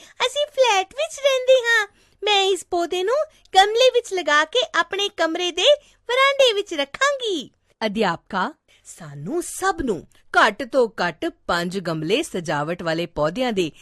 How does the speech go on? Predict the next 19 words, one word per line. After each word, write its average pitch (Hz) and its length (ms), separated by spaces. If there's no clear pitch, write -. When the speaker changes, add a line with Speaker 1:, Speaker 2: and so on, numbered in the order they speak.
Speaker 2:
ਜਾਂ 381 240
ਰੰਗ-ਬਰੰਗੇ 214 680
ਫੁੱਲਾਂ 160 360
ਵਾਲੇ 156 300
ਰੱਖਣੇ 165 340
ਚਾਹੀਦੇ 254 400
ਹਨ। 156 180
ਤੁਹਾਨੂੰ 381 340
ਉਹਨਾਂ 359 240
ਨੂੰ 370 140
ਪਾਣੀ 185 360
ਦੇਣਾ, 208 460
ਗੋਡੀ 180 300
ਕਰਨੀ, 214 480
ਖਾਦ 160 440
ਪਾਉਣੀ 156 400
ਆਦਿ 160 360
ਸਭ 175 280
ਕੰਮ 147 320